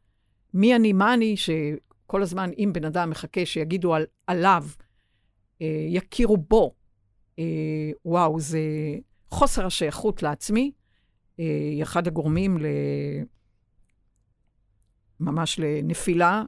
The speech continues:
רגשית, כי התלות הזאת, התלות הזאת בנתינה החיצונית,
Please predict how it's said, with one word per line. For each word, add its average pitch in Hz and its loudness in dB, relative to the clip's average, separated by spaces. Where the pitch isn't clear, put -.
רגשית, 208 -6
כי 143 -6
התלות - -2
הזאת, 143 -2
התלות 220 -4
הזאת 160 -2
בנתינה 190 0
החיצונית, 156 -4